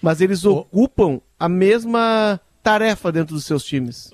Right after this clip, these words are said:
Speaker 2: Ô,
Speaker 1: poderia
Speaker 2: Léo,
Speaker 1: dizer assim.
Speaker 2: sabe esse caso do Jean-Pierre, assim? Certamente o Grêmio tem mais informações que a gente. Certamente. O Grêmio tem algumas informações que a gente não tem sobre o Jean-Pierre, né? Ah, é, é, eu duvido que o Grêmio, é, lutaria contra o Jean-Pierre,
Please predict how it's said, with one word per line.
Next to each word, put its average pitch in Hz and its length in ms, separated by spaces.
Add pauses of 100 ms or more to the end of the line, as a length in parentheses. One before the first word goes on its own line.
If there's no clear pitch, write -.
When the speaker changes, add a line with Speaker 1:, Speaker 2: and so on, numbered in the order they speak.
(100)
Speaker 2:
Ô, 170 60
Speaker 1:
poderia 156 240
Speaker 2:
Léo, 120 80
Speaker 1:
dizer 123 120
assim. 120 160
Speaker 2:
sabe 220 180
esse 226 120
caso 202 240
do 147 60
Jean-Pierre, 139 440
assim? 127 380
Certamente 151 580
o - 20
Grêmio 131 240
tem 139 100
mais 131 220
informações 131 520
que - 80
a 135 60
gente. 98 260 (320)
Certamente. 127 640 (480)
O 110 60
Grêmio 113 200
tem 131 100
algumas 127 260
informações 135 400
que 143 60
a - 20
gente 135 100
não 156 120
tem 113 260 (140)
sobre 113 360
o 107 60
Jean-Pierre, 101 440
né? 95 160 (580)
Ah, 143 480
é, 143 320
é, 139 120
eu 175 120
duvido 156 280
que 156 80
o - 20
Grêmio, 143 440 (180)
é, 123 120 (160)
lutaria 160 540
contra 175 420
o 135 40
Jean-Pierre, 113 500